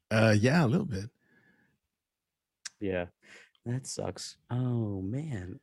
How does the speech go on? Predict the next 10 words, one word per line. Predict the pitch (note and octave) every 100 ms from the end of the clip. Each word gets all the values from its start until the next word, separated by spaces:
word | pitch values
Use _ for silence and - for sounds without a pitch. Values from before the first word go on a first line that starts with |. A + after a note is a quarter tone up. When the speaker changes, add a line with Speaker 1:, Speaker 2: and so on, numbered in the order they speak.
| -
Speaker 2:
I | A#2+
have | D3 G2+
no | F#2+ A#2 D#3+
clue | - E3+ C3+ G2 - _ _ _ _ _ -
how | C3+
to | C3+
fix | - - -
that. | - - - _ _ _ _ _ _ _ _ _ _ _ -
Speaker 1:
This | A2
must, | B2